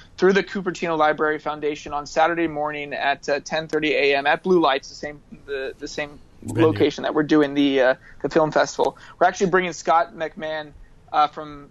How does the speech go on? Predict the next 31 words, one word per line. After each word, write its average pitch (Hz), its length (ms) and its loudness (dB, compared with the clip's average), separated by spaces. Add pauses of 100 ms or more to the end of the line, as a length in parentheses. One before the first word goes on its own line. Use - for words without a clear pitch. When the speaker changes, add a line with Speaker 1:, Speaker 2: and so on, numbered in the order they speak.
Speaker 1:
from, 147 480 -12
uh, 143 220 -4
filmtrooper 156 520 -8
dot 147 220 2
com 147 440 -2
in. 151 300 -12 (300)
He's, 151 340 0
uh, 147 400 4
a 139 140 -8
successful - 640 -4
filmmaker, 147 580 -2 (320)
made 151 220 2
this 143 220 2
film 156 220 -2
called 147 200 -2
The 143 40 -10
Cube 151 280 -4
that 139 180 -4
you 139 80 -8
can 143 60 -10
go 147 140 2
find 143 220 0
online, 143 380 2
and 143 100 -12
he's 151 140 -10
gonna 151 320 0 (300)
give 175 140 6
a, 156 360 4
a 160 120 -4
little 156 440 -6
free, 175 460 -4